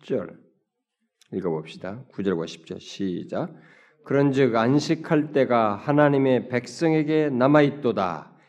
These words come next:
이미 그의 안식에 들어간 자는 하나님이 자기의 일을 쉬심과 같이 그도 자기의 일을 쉬느니라." 이, 이미 들어간 사람은 쉬고 있어요. 그러니까 이게 지금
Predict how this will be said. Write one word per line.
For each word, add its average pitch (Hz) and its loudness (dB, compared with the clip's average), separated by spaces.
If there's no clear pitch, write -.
이미 147 6
그의 139 2
안식에 123 0
들어간 110 0
자는 110 0
하나님이 143 0
자기의 117 -2
일을 139 -2
쉬심과 202 -2
같이 113 -4
그도 135 2
자기의 120 0
일을 147 -2
쉬느니라." 113 -10
이, 160 -2
이미 190 2
들어간 180 4
사람은 170 4
쉬고 208 -6
있어요. - -6
그러니까 143 4
이게 185 4
지금 226 -2